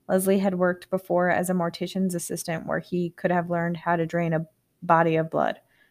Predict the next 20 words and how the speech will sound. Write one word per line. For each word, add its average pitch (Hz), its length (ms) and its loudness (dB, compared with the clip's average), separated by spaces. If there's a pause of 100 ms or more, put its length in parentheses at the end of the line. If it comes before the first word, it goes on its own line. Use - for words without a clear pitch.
(160)
which 170 180 -8
is 170 80 -6
very 165 240 2
possible 170 520 -8 (600)
and 170 200 -2
an 151 160 -2
interesting 165 480 -4
theory. 170 360 -2 (1200)
Pugh 233 260 4
Eatwell 202 840 2
found 185 420 2
from 180 260 -2
police 185 380 -2
records 170 440 0
that - 180 -6
Leslie 185 340 0
Dillon 175 460 0
knew 175 180 -2
some 190 220 0
details 180 480 -2